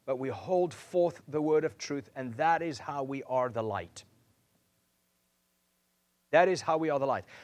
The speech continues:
I just realized <clears throat> during the abortion issue, you know, when Roe v. Wade was overturned,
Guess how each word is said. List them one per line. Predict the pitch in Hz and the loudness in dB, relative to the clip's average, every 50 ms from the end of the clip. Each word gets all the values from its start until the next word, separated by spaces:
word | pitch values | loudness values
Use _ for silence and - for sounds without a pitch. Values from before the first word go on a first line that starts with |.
| - - - | -20 -4 4
I | 147 170 | 4 4
just | 208 208 - - | 6 4 2 2
realized | 160 202 196 165 131 117 117 117 107 - - | 4 6 6 6 6 4 4 0 -2 -6 -6
<clears throat> | - 180 214 185 156 | -4 -2 0 0 2
during | 123 160 165 165 | 2 2 2 2
the | 143 151 | 0 0
abortion | 147 127 107 131 160 156 - 185 139 | 0 0 0 -2 -2 -2 -4 -6 -6
issue, | 120 107 - 120 117 113 101 - _ _ _ _ _ _ _ _ _ _ _ _ _ _ _ _ _ _ | -6 -6 -6 -6 -6 -6 -8 -14 _ _ _ _ _ _ _ _ _ _ _ _ _ _ _ _ _ _
you | 113 123 | -4 0
know, | 131 135 | 2 2
when | 127 131 131 120 | 2 2 0 0
Roe | 135 143 143 | 2 2 2
v. | 123 139 135 | 2 2 2
Wade | 127 147 151 151 123 | 4 4 2 2 0
was | 123 117 | -4 -6
overturned, | 127 131 120 110 - - 156 156 156 151 135 | -6 -6 -6 -6 -6 -6 -6 -4 -4 -6 -10